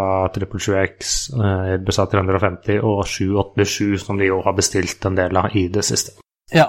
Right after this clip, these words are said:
Speaker 2: så det, og da er vi jo, i og med at veldig mange av disse gamle flyene var jo der før Lufthansa gikk inn og kjøpte, så har det sånn, som du sier, litt sånn odde versjoner, og ikke alt er helt, eh, koordinert, så blir det bra da å kunne ha en, om ikke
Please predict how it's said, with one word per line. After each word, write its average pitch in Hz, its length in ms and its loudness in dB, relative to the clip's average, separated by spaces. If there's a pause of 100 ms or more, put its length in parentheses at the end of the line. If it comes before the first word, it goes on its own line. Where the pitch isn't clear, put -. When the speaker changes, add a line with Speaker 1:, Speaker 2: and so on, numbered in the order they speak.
Speaker 2:
så 135 160 -4
det, 147 400 6
og 156 80 -2
da 156 120 8 (280)
er 131 160 4
vi 139 60 -2
jo, 143 100 0
i 143 140 -2
og 135 60 -2
med 139 100 0
at - 180 -12
veldig 143 320 0
mange 135 160 2
av 120 80 2
disse 120 200 2 (260)
gamle 117 340 4
flyene 120 240 4 (220)
var 104 260 8
jo 110 80 -2
der 123 160 6
før 117 320 2
Lufthansa 117 400 0
gikk 110 140 0
inn 107 80 0
og 104 80 0
kjøpte, 131 340 2
så 135 160 4
har 110 140 4
det 120 80 -2
sånn, 104 240 0
som 123 100 -2
du 110 80 -2
sier, 110 160 2 (240)
litt 123 240 0
sånn 110 160 -2
odde 113 440 0 (120)
versjoner, 110 640 2
og 107 340 4 (480)
ikke 127 220 -2
alt 104 260 -6
er 107 80 -4
helt, 110 480 -10
eh, 104 140 -6
koordinert, 165 340 0
så 135 140 -6
blir 131 160 2
det - 20 -4
bra 113 140 4 (100)
da 120 80 4
å 101 160 -2
kunne 117 220 -6
ha 104 160 2 (260)
en, 120 220 -4 (320)
om 151 100 2
ikke 139 160 0